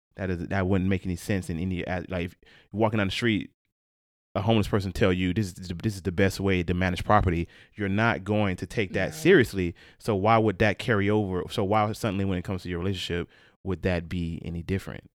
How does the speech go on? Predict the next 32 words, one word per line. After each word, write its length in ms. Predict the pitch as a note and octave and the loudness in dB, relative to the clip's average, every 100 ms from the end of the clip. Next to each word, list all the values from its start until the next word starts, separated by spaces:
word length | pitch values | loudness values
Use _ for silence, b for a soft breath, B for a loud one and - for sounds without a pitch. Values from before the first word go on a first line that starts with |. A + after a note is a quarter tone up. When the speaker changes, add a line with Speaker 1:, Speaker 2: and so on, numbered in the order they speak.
| _ - | _ -2
Speaker 1:
Even 240 | A2 G2+ | 0 2
if 80 | F#2+ | 2
that 180 | F#2+ F#2 | 0 0
person 220 | G2 F#2 | -2 -2
is 80 | E2+ | -2
your 80 | E2+ | 0
mom 260 | F2 E2+ | 0 -2
or 60 | E2 | -2
your 100 | E2+ | -4
father 400 | - E2+ D#2+ E2 | -2 -2 -2 -4
or, 20 | E2+ F2 G2+ E2+ | -4 -4 -4 -4
or 40 | |
y-, 100 | G#2 F2+ G2+ | -6 -8 -4
your 80 | G#2+ | 0
guardian 460 | G#2 A2 F2+ E2 E2+ | 6 6 6 -2 -6
or 80 | F2+ | -6
whomever 340 | A2 A2 G#2 F#2+ | 0 2 4 2
it 40 | |
may 140 | F#2 | 0
be 100 | F2 | 0
that 100 | E2 | -2
who's 180 | E2+ F2+ | -4 -4
raising 260 | E2+ E2+ D#2+ | -4 -6 -6
you. 180 | - - _ _ b b b | -12 -16 _ _ b b b
Speaker 2:
And 140 | G#3+ | -2
I 80 | A3 | 0
think 240 | A3+ C4+ - | -2 -8 0
also 260 | F#3 B3+ | 0 0
to 100 | A#3 | -4
that 200 | G3+ F#3 | 0 0
point 340 | F#3 E3+ E3+ - _ - | 0 -6 -8 -12 _ 0
of 380 | E3 D#3 D#3 | 2 2 -2